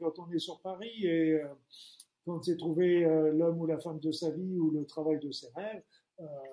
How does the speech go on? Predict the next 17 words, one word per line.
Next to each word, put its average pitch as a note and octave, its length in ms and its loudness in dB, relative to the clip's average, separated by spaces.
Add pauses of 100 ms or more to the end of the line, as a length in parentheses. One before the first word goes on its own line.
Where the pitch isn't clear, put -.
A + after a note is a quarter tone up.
(140)
ça A#2+ 200 -14
peut D3+ 140 -10
prendre C3 320 -8
un B2 40 -12
peu C3+ 120 -8
plus C#3+ 260 -10
de A#3+ 80 -4
temps, F#3+ 520 -8 (380)
mais C3 100 -12
c'est, B2+ 360 -10 (280)
mais D#3 60 -8
il D3 60 -8
faut E3 100 -8
rester D#3 280 -2
dans D3+ 120 -6
la C#3+ 120 -6
confiance. - 720 -16